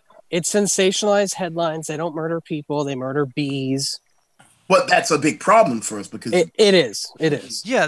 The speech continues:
Speaker 3: isn't that the end of the human race if bees die?
Speaker 2: Pretty much.
Speaker 1: That's, that's what they say. But I'm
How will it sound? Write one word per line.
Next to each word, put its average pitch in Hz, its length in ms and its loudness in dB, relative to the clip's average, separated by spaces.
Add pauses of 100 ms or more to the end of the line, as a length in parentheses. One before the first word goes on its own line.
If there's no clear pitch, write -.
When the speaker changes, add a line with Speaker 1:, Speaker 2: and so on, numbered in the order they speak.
(100)
Speaker 3:
isn't 202 180 -8
that 220 120 -4
the 190 100 -6
end 190 140 -6
of 175 60 -8
the 175 60 -8
human 170 280 -10
race 156 320 -6
if 123 160 -16
bees 139 320 -10
die? 151 300 -4 (1300)
Speaker 2:
Pretty 208 160 2
much. - 500 2
Speaker 1:
That's, 359 300 2 (440)
that's 320 160 0
what 311 100 0
they 190 140 6
say. 117 760 0 (720)
But 151 180 0
I'm 175 140 -2